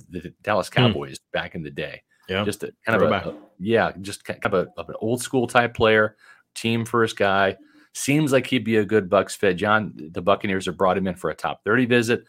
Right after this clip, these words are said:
Speaker 1: They had a formal interview that, that you and Matt Matera, pewter report dot com, broke that news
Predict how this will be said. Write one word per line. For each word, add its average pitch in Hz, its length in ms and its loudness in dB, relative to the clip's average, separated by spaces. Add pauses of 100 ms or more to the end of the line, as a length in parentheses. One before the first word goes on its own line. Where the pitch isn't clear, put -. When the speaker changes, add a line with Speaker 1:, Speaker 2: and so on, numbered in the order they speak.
(260)
Speaker 1:
They 78 60 -2
had 76 100 -6
a - 20 -14
formal 117 400 0
interview 107 440 2
that, - 240 -6
that 80 140 -6
you 101 240 0
and 92 120 2
Matt 95 180 0
Matera, 104 460 0
pewter 101 180 -6
report 95 320 -2
dot 92 160 0
com, 95 220 -6
broke 98 260 0
that 90 180 0
news 95 380 -4